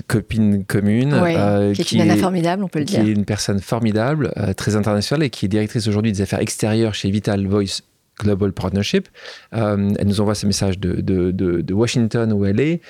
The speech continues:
Speaker 1: Euh, elle a travaillé avec toi à Women's Forum.
Speaker 2: Ouais.
Speaker 1: Ah, j'aime cette question. On était à quinze ans.
Speaker 2: Hmm.
Speaker 1: Qu'est-ce que tu dirais là ?
Speaker 2: Euh, je me dirais, euh, ne t'inquiète pas, tout va bien se passer et surtout enjoy the ride.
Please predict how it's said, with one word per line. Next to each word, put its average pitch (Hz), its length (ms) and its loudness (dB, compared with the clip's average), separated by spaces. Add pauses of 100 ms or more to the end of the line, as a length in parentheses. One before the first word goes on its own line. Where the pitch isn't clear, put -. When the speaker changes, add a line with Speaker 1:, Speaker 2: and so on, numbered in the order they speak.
(260)
Speaker 1:
Euh, 104 540 2
elle 98 120 0
a 95 60 2
travaillé 107 280 -2
avec 101 100 -2
toi 101 160 -2
à - 40 0
Women's 98 280 0
Forum. 127 320 2
Speaker 2:
Ouais. 156 160 0 (1000)
Speaker 1:
Ah, - 60 -12 (100)
j'aime 127 240 -2
cette - 160 -8
question. - 360 -4
On 104 60 2
était 110 180 0
à 120 60 0
quinze 107 300 0
ans. 110 120 0 (160)
Speaker 2:
Hmm. 214 560 0
Speaker 1:
Qu'est-ce - 200 -6
que 180 60 0
tu 143 40 0
dirais 123 360 0
là ? 101 260 -2 (1400)
Speaker 2:
Euh, 175 340 0
je 190 140 -2
me 190 80 2
dirais, 185 920 0 (160)
euh, 151 340 -2 (260)
ne 170 80 0
t'inquiète 175 320 -4
pas, 202 100 -2
tout - 180 -6
va 185 80 2
bien 175 140 -4
se - 80 -8
passer 175 220 -2
et 170 140 -2
surtout 170 360 -2
enjoy 175 380 0
the 165 180 -2
ride. 156 380 -2